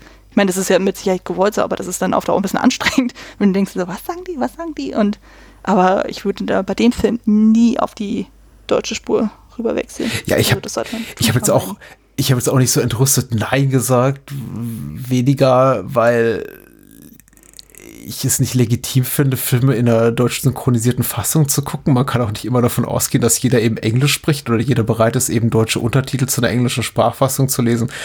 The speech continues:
Speaker 2: sondern einfach, weil ich es für diesen, bei diesem Film für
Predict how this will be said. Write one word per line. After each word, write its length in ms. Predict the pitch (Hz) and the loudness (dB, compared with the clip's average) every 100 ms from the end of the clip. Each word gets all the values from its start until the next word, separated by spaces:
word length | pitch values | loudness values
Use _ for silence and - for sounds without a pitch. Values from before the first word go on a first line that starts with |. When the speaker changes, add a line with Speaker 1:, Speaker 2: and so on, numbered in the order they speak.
| - | -6
Speaker 2:
sondern 200 | - 123 | 0 0
einfach, 180 | 110 107 | 2 0
weil 120 | 107 | 2
ich 80 | 104 | 0
es 120 | - | -2
für 120 | - 107 | -2 0
diesen, 280 | 110 113 | 0 2
bei 120 | 131 113 | 2 2
diesem 220 | 113 123 | 4 2
Film 360 | - 127 117 110 - - - - - | 2 0 0 -2 -8 -18 -20 -20 -14
für 540 | - 117 120 120 117 | -6 0 2 2 0